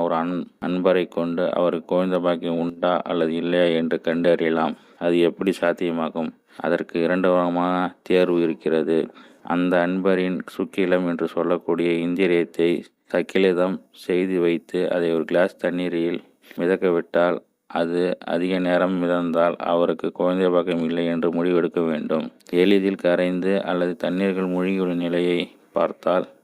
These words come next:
அவருக்கு நிச்சயம் குழந்தை பாக்கியம் உண்டு என்று முடிவெடுக்க வேண்டும்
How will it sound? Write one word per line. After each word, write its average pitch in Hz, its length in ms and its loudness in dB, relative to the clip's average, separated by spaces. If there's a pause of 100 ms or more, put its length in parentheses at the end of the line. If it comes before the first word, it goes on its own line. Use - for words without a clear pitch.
(140)
அவருக்கு 90 440 2
நிச்சயம் 90 500 0
குழந்தை 90 340 2
பாக்கியம் 85 420 -2
உண்டு 85 340 0
என்று 85 300 -2
முடிவெடுக்க 85 600 2
வேண்டும் 80 380 0